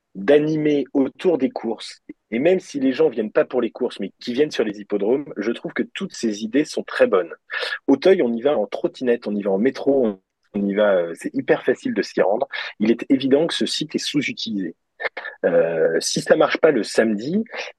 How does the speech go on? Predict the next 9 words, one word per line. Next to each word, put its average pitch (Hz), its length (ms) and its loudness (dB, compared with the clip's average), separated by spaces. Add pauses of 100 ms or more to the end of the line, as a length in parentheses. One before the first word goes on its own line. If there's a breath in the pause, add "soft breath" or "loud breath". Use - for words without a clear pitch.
(140)
eh 92 80 -10
ben, - 200 0
peut-être 147 340 0
on 104 80 0
peut 98 160 0
essayer 107 380 2
de - 60 -12
faire, 120 260 6
euh, 82 580 -2